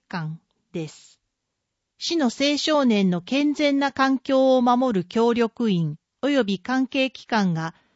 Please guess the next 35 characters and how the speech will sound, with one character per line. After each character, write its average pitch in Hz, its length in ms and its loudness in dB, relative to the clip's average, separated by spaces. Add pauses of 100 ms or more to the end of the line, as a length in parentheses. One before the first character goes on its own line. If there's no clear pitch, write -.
(200)
青 311 260 -2
少 349 260 0
年 233 260 2
の 175 100 0
健 302 320 -2
全 294 240 -2
な 277 100 -2
育 262 220 -6
成 277 300 -2
を 269 100 0
阻 247 220 -4
害 240 220 0
す - 180 -8
る 247 100 2
恐 240 240 -2
れ 226 140 0
が 185 200 0
あ 185 60 0
る 165 120 -4
立 220 240 -8
て 269 120 -2
看 285 280 0
板、 165 280 -2 (300)
張 240 100 -4
り 277 160 -2
紙 294 260 -2
等 285 320 -2
を 175 100 -2
撤 262 220 -6 (120)
去、 185 200 -6 (420)
除 208 100 -2
却 240 260 -6
し - 220 -6
ま 175 160 -2
す。 - 320 -20